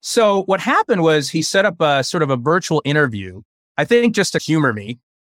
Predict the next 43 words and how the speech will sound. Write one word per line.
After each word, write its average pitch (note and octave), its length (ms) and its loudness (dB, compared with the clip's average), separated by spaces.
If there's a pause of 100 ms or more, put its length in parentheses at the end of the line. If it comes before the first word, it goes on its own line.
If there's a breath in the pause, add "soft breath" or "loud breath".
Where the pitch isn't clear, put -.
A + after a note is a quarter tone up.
(100)
But F#3+ 80 -4
then D4 160 2
I C#4 40 2
sent C#4 240 0
him G4 80 0
my C4 140 2
resume F#3 540 2
and D#3+ 120 2
he F#3 80 -2
saw A3+ 280 -2
something G#3+ 480 -2
in F#3 100 0
the E3+ 80 2
resume D3+ 540 2
that B2+ 180 0
made C#3+ 200 2
him D3+ 120 0
go, D3 240 2
"Oh, D#4+ 160 2
he's E3 180 -2
got D#3+ 200 0
a - 20 -8
degree C3+ 340 -2
in B2+ 80 0
electrical B2 300 -2
engineering. G3 720 0
Maybe D#3 260 0
there's C#3+ 200 -2
some B2 100 -6
potential." B2+ 560 -4 (400 soft breath)
So - 160 -4
he E3 80 2
brought F#3+ 300 2
me G3 160 2
in F#3 120 -2
person D#3+ 480 -4 (680)
and D3 100 2
I D3+ 80 0
interviewed E3+ 300 2
with C#3+ 160 0
him F3+ 480 2
and C3+ 160 0
his C#3+ 260 -2